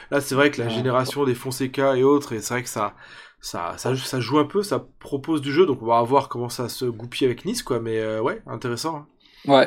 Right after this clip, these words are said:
Speaker 2: et donc les premiers matchs amicaux, ça donne, ça donne ça, quoi. En gros, ça repart de l'arrière, euh, beaucoup de jeux de possession,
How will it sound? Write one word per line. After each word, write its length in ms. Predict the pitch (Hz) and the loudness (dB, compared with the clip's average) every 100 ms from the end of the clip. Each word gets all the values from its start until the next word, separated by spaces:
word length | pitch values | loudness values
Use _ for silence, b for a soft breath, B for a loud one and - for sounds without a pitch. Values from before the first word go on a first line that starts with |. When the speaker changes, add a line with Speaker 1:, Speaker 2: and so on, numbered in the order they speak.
| - | 6
Speaker 2:
et 60 | |
donc 240 | 131 131 135 | 4 6 6
les 80 | 131 | 4
premiers 220 | 170 170 | 4 4
matchs 200 | 165 165 | 4 4
amicaux, 340 | 151 147 170 | 2 2 0
ça 140 | 165 123 | 2 0
donne, 300 | 123 123 123 | 0 -4 -6
ça 100 | 120 | -4
donne 180 | 120 120 | -4 -2
ça, 160 | - 165 | -2 -2
quoi. 140 | 151 | -2
En 60 | 143 | -4
gros, 460 | - 123 127 123 123 | -2 2 4 4 2
ça 160 | 123 | 2
repart 320 | 113 113 120 | 2 2 2
de 60 | 117 | 6
l'arrière, 540 | 113 113 123 135 139 131 | 6 6 4 6 4 4
euh, 100 | 120 117 | 0 -4
beaucoup 200 | - 120 | -10 -8
de 40 | |
jeux 100 | 120 | -8
de 40 | |
possession, 720 | - 117 117 110 127 127 131 | -4 -4 -4 -6 -2 -2 -2